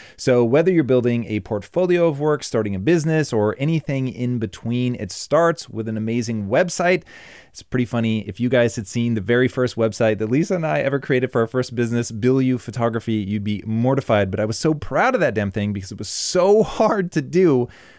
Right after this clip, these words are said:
But now it's easy. Wix is going to take care of all the heavy lifting with reliable hosting to keep your website safe, your email marketing ideas ready to rock and roll. They're gonna have simple ways for you to manage your invoices and much more.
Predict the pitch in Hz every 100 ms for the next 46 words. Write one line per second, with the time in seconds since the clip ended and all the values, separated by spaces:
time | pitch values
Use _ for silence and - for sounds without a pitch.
0 | _ _ 64 65 65 67 76 69 69 69
1 | - - - - 110 151 - 127 135 131
2 | 120 135 120 120 117 107 95 120 143 156
3 | 135 120 104 95 107 107 110 110 - 104
4 | 107 107 156 254 214 139 117 104 113 110
5 | 107 98 127 123 113 110 104 107 - 98
6 | 87 - 160 165 151 - _ _ 107 107
7 | 120 147 156 143 139 135 143 131 127 120
8 | 117 120 117 107 120 117 107 101 117 117
9 | 110 104 127 127 117 107 104 92 - 160
10 | 139 135 131 - 110 107 123 131 131 110
11 | 110 147 151 143 135 131 110 117 107 117
12 | 120 117 113 113 110